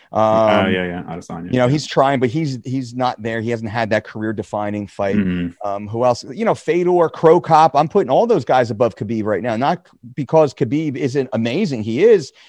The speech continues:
Speaker 1: He just didn't fight the level of opposition that
Speaker 2: Yeah.
Speaker 1: Cro Cop did, that, um, that, uh, Fedor did, you know, that, that even, uh, I, I don't wanna say that Rampage did, but still, look at who Rampage fought and beat,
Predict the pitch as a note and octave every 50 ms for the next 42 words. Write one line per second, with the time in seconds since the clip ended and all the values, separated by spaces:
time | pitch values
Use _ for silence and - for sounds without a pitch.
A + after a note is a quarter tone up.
0 | _ _ _ - E3 E3 G#3 G#3 D#3 A#2+ G#2 D#3+ F3+ F3+ D#3+ - - D3+ D#3 E3+
1 | D3+ - - C3 A#2 A2+ C3 C3+ C3 C#3 C3+ B2+ A#2 B2 B2+ - - A#2 F#2+ F#2+
2 | D#3 G3+ - - - E3 B2+ A#2 G2+ - _ _ - A#2+ B2 G2+ F#2 F2+ F#2+ A#2+
3 | C#3 E3+ - - - F2 - _ - G#2 D#2 A#1+ - _ _ F2+ A2 B2+ C3+ C3+
4 | - - _ _ _ _ - - B2+ B2 B2 A#2 G#2+ - - - _ _ _ -
5 | B2+ - B2 C3 B2+ A#2+ B2 C3 B2+ A#2 - - - E3+ F#3 G3 E3+ D#3 C#3 A#2+
6 | A2 F2+ A#2+ G#2+ F#2+ F2 E2+ A2 A2+ A2+ A2 A2+ A#2 A#2+ B2 B2 C#3 C#3 C#3 D#3
7 | E3 D#3+ F#3 G#3+ G3 A3 G#3 G3 E3 - - - - _ _ - - G#2+ D3 E3+
8 | E3+ F3 E3 C#3+ D#3 D3 _ _ _ _ _ _ _ _ _ _ _ _ _ -
9 | - E2 A#2+ D3 C#3 B2 D3+ D#3 C#3+ C#3 D3 C3 A#2 - - D3+ D3 D3 C3+ G#2
10 | G#2+ A2+ A#2+ C#3+ E3+ F#3+ - C#3+ B2+ A2 G#2 F2+ F2+ E2+ - A2+ G#2+ A2 G#2 F2
11 | - C3 B2+ - - - - - F#3+ A3 E3 G2+ G2+ B2 - G#3+ G#3 G#3+ F3 C#3+
12 | E3 F3 F#3 - E3+ C#3+ A#2+ - - - - B3 B3+ - - - B2+ D3 D3 A#2
13 | F2 A2 C#3 A3+ A3+ D#3+ -